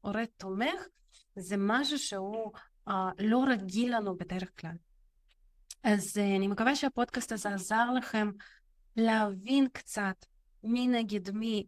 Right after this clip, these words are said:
בתהליכים מסוג זה, ואני כרגיל מזכירה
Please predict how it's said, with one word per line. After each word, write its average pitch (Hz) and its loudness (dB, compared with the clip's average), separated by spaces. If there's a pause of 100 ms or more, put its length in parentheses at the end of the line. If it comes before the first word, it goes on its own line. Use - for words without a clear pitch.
(100)
בתהליכים 190 -2
מסוג 185 -6
זה, 220 0 (1040)
ואני 202 -2
כרגיל 247 0 (180)
מזכירה 254 -2